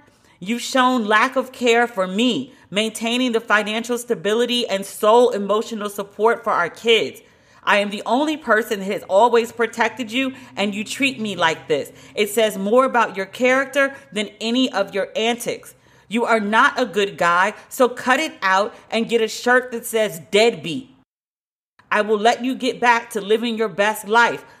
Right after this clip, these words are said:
lying, clout chasing, side chicks, and looking for a black celebrity friend group. Hashtag I give you zero problems. Hashtag no lies told. Hashtag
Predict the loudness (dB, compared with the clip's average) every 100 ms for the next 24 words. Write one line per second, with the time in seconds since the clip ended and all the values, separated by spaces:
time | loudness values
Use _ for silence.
0 | -14 -2 0 0 -2 -6 -8 2 2 2
1 | -4 -6 -6 -8 -10 -6 2 2 2 -2
2 | -6 -6 -6 -10 -2 -2 -2 -6 -4 0
3 | 0 0 2 2 0 -8 -2 -2 -2 -14
4 | -14 -4 -2 -2 -2 -2 -4 -14 _ _
5 | _ _ _ _ 0 2 2 -2 -4 -2
6 | -4 -10 _ _ _ -2 -2 -2 -4 -4
7 | -8 -4 0 2 2 2 4 4 4 -4
8 | -6 -4 -2 -2 -4 -2 0 0 -4 -14
9 | -18 -6 2 4 6 4 4 2 -2 4
10 | 4 4 0 -16 -12 0 0 0 -2 -2
11 | 0 0